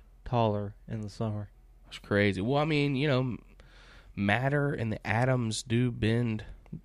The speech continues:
Speaker 1: Yeah, the part, the,
Speaker 2: Particles.
Speaker 1: the particles gain.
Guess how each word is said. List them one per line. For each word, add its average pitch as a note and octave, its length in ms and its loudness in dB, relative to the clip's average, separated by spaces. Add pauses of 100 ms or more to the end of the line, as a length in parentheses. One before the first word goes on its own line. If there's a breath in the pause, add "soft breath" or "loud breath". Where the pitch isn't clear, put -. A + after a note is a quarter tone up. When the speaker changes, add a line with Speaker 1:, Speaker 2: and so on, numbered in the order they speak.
Speaker 1:
Yeah, A#2 160 8
the G#2 120 4
part, B2 280 4 (100)
the, A#2+ 100 -8 (420)
Speaker 2:
Particles. B2 640 0
Speaker 1:
the B2+ 80 -4
particles C#3 560 4
gain. A2 460 4